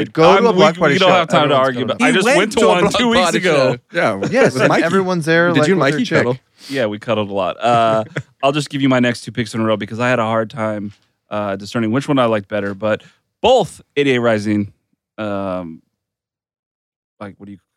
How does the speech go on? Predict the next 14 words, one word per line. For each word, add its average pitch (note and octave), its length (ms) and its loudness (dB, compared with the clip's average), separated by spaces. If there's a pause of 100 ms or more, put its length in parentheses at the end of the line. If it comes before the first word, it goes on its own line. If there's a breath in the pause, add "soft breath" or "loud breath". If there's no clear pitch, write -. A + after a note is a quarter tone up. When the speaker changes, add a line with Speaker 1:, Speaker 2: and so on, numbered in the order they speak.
Speaker 2:
uh, C#2 40 -20 (160)
clients, A2+ 480 -6
rosters, G2+ 840 -8 (200)
they're G#2+ 80 -14
part A2 160 -2
of G#2 60 -2
the G2 60 -2
eighty-eight G#2 160 -4
Rising G2 480 -8 (480)
crew. C3 360 2
Speaker 4:
Crew. F2+ 340 -16
Speaker 2:
Uh, B2+ 260 4
Deb E3 240 0
Never, C3 400 2